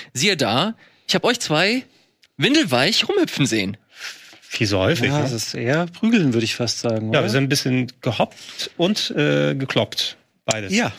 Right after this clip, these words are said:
Speaker 1: In welchem
Speaker 3: So
Speaker 1: Spiel? Erzähl's mir.
Speaker 3: Ich weiß, ja genau, worauf willst du denn hinaus? Asterix und Obelix wahrscheinlich.
Speaker 1: Ja, natürlich.
Speaker 2: Ja.
Speaker 3: Ah, okay.
Speaker 2: Weil wir haben ja noch ein paar durch, äh, andere Sachen uns dann gehoppelt. Aber das haben wir kürzlich gespielt, vor ein paar Tagen.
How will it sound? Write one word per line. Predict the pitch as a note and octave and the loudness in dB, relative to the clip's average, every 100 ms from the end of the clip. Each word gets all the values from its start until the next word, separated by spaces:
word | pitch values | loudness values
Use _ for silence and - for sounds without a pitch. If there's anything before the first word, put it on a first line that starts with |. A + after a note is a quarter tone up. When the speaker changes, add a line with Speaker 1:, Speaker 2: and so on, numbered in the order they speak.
| - - - | -14 -20 -4
Speaker 1:
In | D3+ | -2
welchem | E3 | 0
Speaker 3:
So | C#3+ | 0
Speaker 1:
Spiel? | - E3+ B2 | 2 2 2
Erzähl's | C3 F3+ C#3 | 0 -2 -2
mir. | G2 B2+ | -2 0
Speaker 3:
Ich | - | 2
weiß, | C3 - | 0 0
ja | D3+ C3+ A#2+ | 0 2 2
genau, | A#2+ A#2+ | 2 2
worauf | A2+ G#2+ | 0 0
willst | B2 - | -2 -2
du | A#2 | -2
denn | |
hinaus? | A2 C#3+ G#2+ | 0 0 -2
Asterix | A#2+ A#2+ G#2 | -4 -2 -4
und | A#2 | -2
Obelix | D#3 F#3 A#2 - | 0 0 0 -2
wahrscheinlich. | A2 F3 | -2 0
Speaker 1:
Ja, | C3+ | 2
natürlich. | B2+ C4 E4+ - - | 2 2 2 -2 -4
Speaker 2:
Ja. | A2+ G2+ | -4 -2
Speaker 3:
Ah, | D3 | -4
okay. | - C#3 B2 - _ _ _ _ _ A2+ | -2 -2 -2 -6 _ _ _ _ _ 0
Speaker 2:
Weil | A2+ | 2
wir | A2+ | 4
haben | A#2+ | 2
ja | B2 | 2
noch | A#2 | 2
ein | A#2 | 2
paar | A#2+ | 0
durch, | A2+ A2+ - | 0 0 0
äh, | |
andere | - A#2+ C#3+ B2 | 2 2 2 2
Sachen | G2+ G2+ A2 | 0 0 -2
uns | G#2 | -4
dann | - G#2 G#2 | -4 -4 0
gehoppelt. | G#2+ G#2+ - B2 | 0 0 -2 0
Aber | B2+ D#3+ F#3+ | 0 2 0
das | - C3 C#3 | -2 -2 -2
haben | |
wir | C3 | -2
kürzlich | - E3+ - D#3 | -2 -2 -2 -6
gespielt, | D3 C#3 B2 | -4 -4 -2
vor | C3 | -2
ein | B2 | -2
paar | A#2 | 0
Tagen. | C3+ C#3+ C#3+ C#3+ | 2 2 2 0